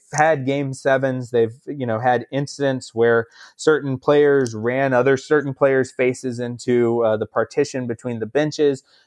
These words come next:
uh, you know, causing, uh, facial damage, you know, hypothetically. Uh, so, <laughs> you know, th-, those are examples of original six rivalries that are still in effect with each other.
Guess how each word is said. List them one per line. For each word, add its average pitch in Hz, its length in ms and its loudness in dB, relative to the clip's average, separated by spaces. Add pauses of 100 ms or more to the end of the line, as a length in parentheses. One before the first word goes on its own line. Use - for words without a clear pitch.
uh, 113 520 4
you 127 80 -6
know, 107 160 -2
causing, 117 600 -2
uh, 101 360 0
facial 143 420 -2
damage, 127 520 -2 (240)
you 143 60 -6
know, 123 80 2
hypothetically. 117 760 0 (300)
Uh, 123 500 2
so, 143 600 0 (140)
<laughs> - 160 -6
you 170 120 -2
know, 127 280 2 (360)
th-, 156 220 0
those 202 360 2
are 175 120 2
examples 143 520 0
of 113 300 2
original 143 400 -2
six - 280 -8
rivalries 117 560 0
that 110 140 2
are 107 80 -2
still 135 560 0
in 123 100 -6
effect - 540 -2
with 123 160 -2
each 117 220 -4
other. 127 340 2